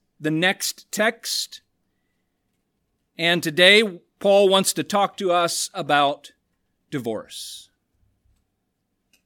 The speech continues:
Now, it's important to note at the very beginning of this sermon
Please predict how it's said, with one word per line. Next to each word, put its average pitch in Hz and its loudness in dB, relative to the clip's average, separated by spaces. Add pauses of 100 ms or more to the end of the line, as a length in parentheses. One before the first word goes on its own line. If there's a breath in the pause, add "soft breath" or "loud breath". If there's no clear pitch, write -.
(1700 loud breath)
Now, 208 0
it's 208 0
important 254 0
to 214 -2
note 208 4
at 190 -6
the 175 -10
very 208 -2
beginning 214 -2
of 185 -4
this 185 -2
sermon 180 -2